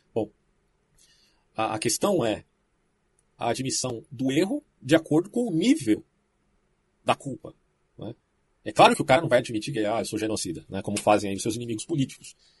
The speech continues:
é, a respeito dele. Mas ele sim, pelo menos ele admitir, "Bom, eu poderia ter negociado, não fiz, foi um equívoco do nosso governo", mas isso é, realmente não dá pra esperar do, do <laughs> Bolsonaro.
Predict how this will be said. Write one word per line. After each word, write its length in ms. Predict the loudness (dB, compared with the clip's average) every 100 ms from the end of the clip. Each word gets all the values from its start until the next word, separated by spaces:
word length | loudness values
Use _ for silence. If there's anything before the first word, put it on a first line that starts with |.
| -12
é, 160 | -8 -4
a 100 | -4
respeito 260 | -2 -4
dele. 260 | -2 -4 -6 _ -20 -20 _ _
Mas 140 | -4 0
ele 80 | 2
sim, 160 | 0
pelo 220 | 2 2
menos 220 | 4 4 4
ele 120 | 2
admitir, 380 | 2 -2 -6 -6
"Bom, 160 | -4
eu 40 | -4
poderia 280 | -2 -2
ter 80 | -2
negociado, 480 | -4 -4 -2 -2 -4
não 60 | -8
fiz, 500 | -6 -4 -6 -10 -16
foi 160 | -8 -6
um 60 | -6
equívoco 440 | -6 -4 -4 -6
do 80 | -8
nosso 140 | -6
governo", 320 | -6 -6 -8
mas 160 | -8 -10
isso 200 | -8 -6
é, 100 | -6
realmente 320 | -4 -4 -6 -2
não 60 |
dá 100 | -2
pra 80 | -2
esperar 300 | -2 -2 -2
do, 160 | -4 -10
do 120 | -8
<laughs> 0 |
Bolsonaro. 460 | -2 0 0 -8